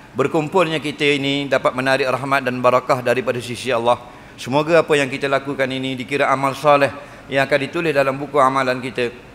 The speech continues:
Insya-Allah memberi kebaikan bagi hidup kita dalam dunia, dan kita harapkan menjadi modal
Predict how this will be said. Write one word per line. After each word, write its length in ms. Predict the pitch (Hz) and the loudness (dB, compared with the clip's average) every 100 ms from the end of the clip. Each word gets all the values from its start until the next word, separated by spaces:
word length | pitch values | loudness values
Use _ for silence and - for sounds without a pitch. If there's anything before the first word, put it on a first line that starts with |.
| - | -10
Insya-Allah 480 | 123 170 156 180 156 | -4 4 4 6 4
memberi 240 | 160 180 175 | 2 -4 -2
kebaikan 400 | 165 175 165 143 | 0 2 2 2
bagi 320 | 147 143 147 | 0 0 -2
hidup 160 | 139 | -2
kita 240 | - 131 135 | -4 -4 2
dalam 240 | 135 131 | 4 4
dunia, 400 | 127 127 123 123 - - - | 2 -2 -2 -2 -6 -18 -4
dan 160 | 127 120 | -2 -2
kita 160 | 143 131 | 0 2
harapkan 320 | 127 131 127 | 2 2 -2
menjadi 240 | 131 120 | -2 -2
modal 320 | 123 135 135 | -2 2 2